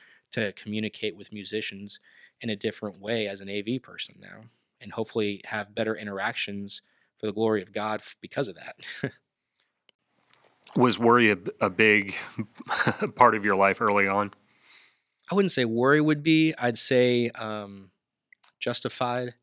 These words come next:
Speaker 1: I felt like I should be a worship pastor. So if I got,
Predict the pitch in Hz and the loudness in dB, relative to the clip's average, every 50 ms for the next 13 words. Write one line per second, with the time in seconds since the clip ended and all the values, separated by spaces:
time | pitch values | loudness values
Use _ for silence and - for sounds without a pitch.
0 | _ _ _ _ _ _ _ _ _ _ - 120 117 110 - - 131 120 120 113 | _ _ _ _ _ _ _ _ _ _ -8 -6 -6 -6 -2 0 2 2 2 2
1 | 120 120 113 110 104 - - - 113 113 104 - - - 120 120 117 120 123 123 | 2 2 2 2 2 -2 -8 -10 -6 -4 -4 -2 -2 -2 -2 0 0 2 2 4
2 | 123 127 123 117 - 143 131 - - 135 131 - - - 156 156 - - 120 113 | 4 4 4 4 2 0 -2 -4 -6 -6 -4 -4 -4 -4 -2 -2 0 0 0 -2
3 | 104 - 110 110 107 113 110 110 - - | -2 -4 -4 0 2 2 2 2 0 -4